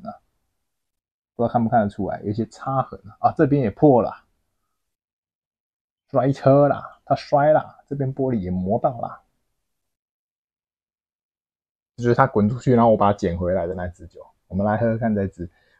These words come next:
为什么选这支呢？因为我很好奇，到底金门高粱三八呢，为什么会有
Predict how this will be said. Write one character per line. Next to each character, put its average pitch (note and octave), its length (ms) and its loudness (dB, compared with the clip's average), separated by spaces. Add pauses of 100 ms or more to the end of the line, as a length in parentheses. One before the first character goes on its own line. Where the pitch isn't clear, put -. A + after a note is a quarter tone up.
(100)
为 G3 80 4
什 C#3 60 2
么 C#3+ 80 2
选 G2+ 160 2
这 A2 100 2
支 G#2+ 160 0
呢？ G2+ 160 0
因 F3 60 -6
为 G3+ 60 2
我 C3 160 4
很 G2 100 0
好 B2 220 0
奇， F2 260 -10
到 B2+ 260 0
底 F2+ 240 -6
金 D#3 260 -2
门 A2 260 0 (320)
高 C#3 240 2
粱 G2+ 260 0
三 B2+ 220 -4
八 A#2+ 260 -2
呢， A2+ 160 -2
为 C#3 100 0
什 G2+ 120 -4
么 F2 60 -2
会 B2 100 2
有 E2+ 160 -2